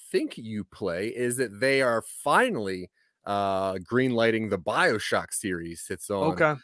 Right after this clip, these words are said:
Speaker 1: uh, gonna be on Netflix.
Speaker 2: Yeah.
Speaker 1: And have you played BioShock?
Speaker 2: I played the first one way after it came out, and I played Infinite during the hype. I haven't
Speaker 1: Yeah.
Speaker 2: played the second one.
Speaker 1: Now
Speaker 2: And I've, I've played none of the D L Cs for any of them.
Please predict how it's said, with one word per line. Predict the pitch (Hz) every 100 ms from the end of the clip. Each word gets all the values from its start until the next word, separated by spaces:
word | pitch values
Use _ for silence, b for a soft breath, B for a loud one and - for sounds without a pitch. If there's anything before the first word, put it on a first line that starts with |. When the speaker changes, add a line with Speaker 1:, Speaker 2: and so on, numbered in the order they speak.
| _
Speaker 1:
uh, | 98 98 98
gonna | 120 107
be | 110
on | 98 90 95
Netflix. | 117 - 92 78 - - - b -
Speaker 2:
Yeah. | 135 127
Speaker 1:
And | 120 110
have | 147 139
you | 165
played | - 202 262 156
BioShock? | 143 180 190 208 185 185 _ _ b b b b
Speaker 2:
I | 180
played | 190 214
the | 208
first | - 214 - 226
one | 214 170 131
way | 147 170
after | 160 160 160
it | 147
came | 165 151
out, | 151 160 170
and | 147
I | 147
played | 143 - 156 147 170
Infinite | 180 196 - 196 180 185 151
during | 139 160 156 139
the | 131
hype. | - 120 104 - - _ _ _ _ _ -
I |
haven't | 160 101
Speaker 1:
Yeah. |
Speaker 2:
played | 160 160
the | 147
second | 139 - 107
one. | 98 104 _ _ _ b b b -
Speaker 1:
Now | 160 165
Speaker 2:
And | 165 156 190
I've, | 180
I've |
played | 190 175
none | 170 175
of | 165
the | 147
D | 147
L | 135
Cs | 127 127 113
for | 117 104
any | 92
of | 78
them. | 87